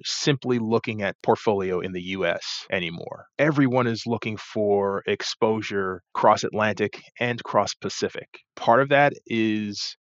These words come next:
the need to, to deploy capital more quickly, but part of that is also because these international markets are incredibly effective at delivering those, um, those conditions that w-, that we were talking about.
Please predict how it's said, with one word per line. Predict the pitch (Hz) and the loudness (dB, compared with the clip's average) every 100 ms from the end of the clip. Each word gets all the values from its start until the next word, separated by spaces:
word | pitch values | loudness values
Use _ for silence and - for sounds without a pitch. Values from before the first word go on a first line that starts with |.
| - | -10
the | 101 | -6
need | 110 113 - | -4 -4 -6
to, | - | -12
to | - 110 95 | -8 -8 -6
deploy | 98 - 104 98 | -10 -2 0 0
capital | - 101 98 98 90 87 - - | 2 0 0 -2 -2 -2 -6 -12
more | 101 92 | -10 -8
quickly, | - 147 - 127 | -2 -2 0 -2
but | 107 - - | -2 -6 -8
part | - 190 | -2 0
of | 175 | 2
that | 117 101 | 2 0
is | 80 101 101 - - _ _ _ _ - | -2 -6 -8 -12 -16 _ _ _ _ 4
also | 131 143 110 | 4 4 0
because | 104 101 - 104 98 - | -4 -6 0 0 -2 -10
these | 107 101 - | -14 -12 -8
international | 139 135 113 113 117 - 104 | -6 -6 -4 -4 -4 -4 -6
markets | 101 95 95 101 92 - - _ _ _ _ - | -2 -2 -2 -6 -8 -10 -14 _ _ _ _ -4
are | 98 98 98 95 95 92 - | 0 2 2 2 0 -4 -10
incredibly | 107 104 - - 127 123 139 143 123 110 101 | -12 -8 -4 -4 -4 2 4 2 -2 -8 -8
effective | 107 - 120 117 101 95 | -16 -6 -4 -4 -6 -4
at | 95 92 | -4 -4
delivering | 98 104 101 101 95 95 - | -4 -4 -4 -6 -8 -12 -6
those, | 98 95 95 92 - 98 | -4 -4 -4 -8 -8 -6
um, | 98 95 92 - - _ - | -6 -6 -8 -14 -20 _ -4
those | 104 | -4
conditions | - 107 107 120 104 92 - | -4 -2 2 2 0 -6 -6
that | |
w-, | 90 80 - - | -6 -8 -16 -12
that | 98 | -10
we | 95 | -8
were | 90 | -10
talking | - 82 - 73 | -4 -4 -4 -10
about. | 78 82 78 - | -12 -10 -10 -12